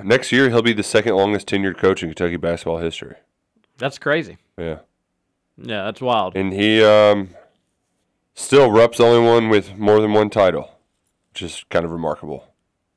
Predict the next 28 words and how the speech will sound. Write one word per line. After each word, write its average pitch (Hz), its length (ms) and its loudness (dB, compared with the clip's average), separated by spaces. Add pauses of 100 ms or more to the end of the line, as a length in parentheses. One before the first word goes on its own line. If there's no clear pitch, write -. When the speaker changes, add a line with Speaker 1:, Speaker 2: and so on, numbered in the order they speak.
Speaker 2:
No. 101 320 -14 (600)
Speaker 1:
Considering 90 320 -4
Kentucky - 360 -14
has - 120 -10
seven. 123 380 -4
<laughs> - 100 -20 (340)
Like, - 360 -20 (1040)
it's 123 160 -8
pretty 139 160 -6
wild. 135 420 -2 (540)
Speaker 2:
A 139 40 -12
texter 156 320 -2
says, 165 240 0
"I 165 140 6
hate 220 240 2
to 202 140 0
sound 214 340 4
like 220 160 2
such 240 180 0
a 269 60 0
whiner, 214 500 4
but 151 140 2
I'm 151 100 2
pretty 226 220 -2
salty. 190 420 2
I 147 60 2
stayed 170 320 2
up 165 300 2